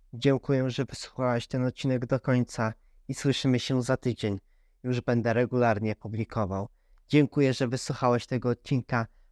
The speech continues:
Mam nadzieję, że nie zan-, nie zanudziłem ciebie wstępem zbyt niekonkretnym, ale myślę, że wartość, którą dałem później, jest mocna, więc słuchaj, próbuj, stosuj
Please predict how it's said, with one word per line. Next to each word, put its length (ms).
Mam 220
nadzieję, 460
że 240
nie 220
zan-, 360
nie 240
zanudziłem 540
ciebie 320
wstępem 680
zbyt 440
niekonkretnym, 800
ale 200
myślę, 320
że 140
wartość, 540
którą 260
dałem 320
później, 540
jest 240
mocna, 480
więc 340
słuchaj, 580
próbuj, 520
stosuj 600